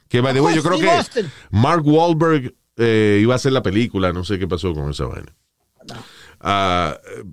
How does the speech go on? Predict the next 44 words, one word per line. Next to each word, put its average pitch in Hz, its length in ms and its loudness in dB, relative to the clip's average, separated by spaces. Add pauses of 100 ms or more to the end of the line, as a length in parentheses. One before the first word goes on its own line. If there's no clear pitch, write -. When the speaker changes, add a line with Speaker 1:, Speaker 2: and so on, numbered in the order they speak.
(100)
Speaker 1:
y 127 180 -2
era 170 220 2
un 175 200 -4
tipo 156 280 0
que 131 60 2
se 131 80 0
llamaba 123 240 2
Steve 147 280 -2
Austin, 117 460 -2 (280)
piloto 120 720 2
de 113 160 0
prueba 120 360 2
de 107 80 0
la 95 100 -2
Fuerza 107 320 -2
Aérea 107 300 -2
que 98 100 -10
se 92 100 -6
estrella 110 540 -2
en 98 100 -6
un 117 100 -6
avión 101 360 -4 (1160)
especial, 120 560 -2
una, 104 220 -6
un 113 160 -8
jet 120 260 0
de 107 140 -4
esos 98 340 -4 (480)
militares, 110 680 0 (960)
y 123 100 0
queda 127 260 0
todo 151 140 0
descojonado 143 460 0
y 127 40 0
deciden 110 360 0
hacer 117 200 0
un 117 80 0
experimento 110 480 -2
con 113 180 0
él 104 100 0
y 104 40 0
ponerle 101 460 0
las 82 120 -4
piernas, 117 560 -2